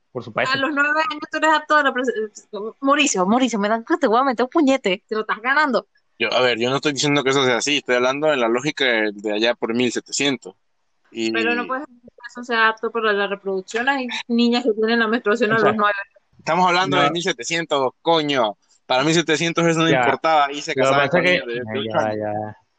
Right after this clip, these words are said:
Speaker 1: Lo que pasa es que acuérdate que Mauricio pega las estampillas con moco. Él, lo que se quería referir, Raquel, es que biológicamente puede tener hijos y por eso entonces la entregaban para que se casaran.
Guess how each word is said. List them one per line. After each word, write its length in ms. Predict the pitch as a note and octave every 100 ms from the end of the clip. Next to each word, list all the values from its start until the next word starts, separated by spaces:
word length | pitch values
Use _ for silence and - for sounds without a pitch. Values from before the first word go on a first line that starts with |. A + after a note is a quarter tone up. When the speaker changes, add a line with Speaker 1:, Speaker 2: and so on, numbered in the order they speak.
| -
Speaker 1:
Lo 80 |
que 40 | A#2+
pasa 200 | A#2+ D#3+
es 60 | E3+
que 40 |
acuérdate 340 | D3+ D3+ D3 B3
que 80 | D3+
Mauricio 720 | C#3 C#3+ C#3 E3 F3 F3 -
pega 200 | C3 C3
las 100 | D3+
estampillas 500 | D3+ - - A#2 B2+
con 140 | B2+ -
moco. 420 | A#2+ A#2+ - G2+ _ _ _ -
Él, 100 | A#2 A2+ G#2+ -
lo 160 | B2 C3
que 140 | E3
se 160 | D#3+ E3
quería 300 | C#3+ B2+ B2+
referir, 640 | D#3+ D#3+ E3 D3 C#3 C#3+
Raquel, 400 | C#3+ B2 A#2+ D#3+ - _ _ - -
es 120 | A#2
que 120 | -
biológicamente 960 | C3 C#3 C3 C3 C3+ D3 E3 C#3+ C#3+ F3
puede 300 | - A#2 B2
tener 260 | B2+ A2 A#2
hijos 300 | D3+ A2+ G2
y 100 | A2
por 180 | G#2+ G#2+
eso 220 | G#2+ B2+
entonces 340 | A#2 A#2+ C3+
la 60 | B2+
entregaban 380 | A#2 G#2 G#2+ A2+
para 120 | B2
que 80 | A2+
se 120 | -
casaran. 420 | A#2 A2+ G#2+ F#2+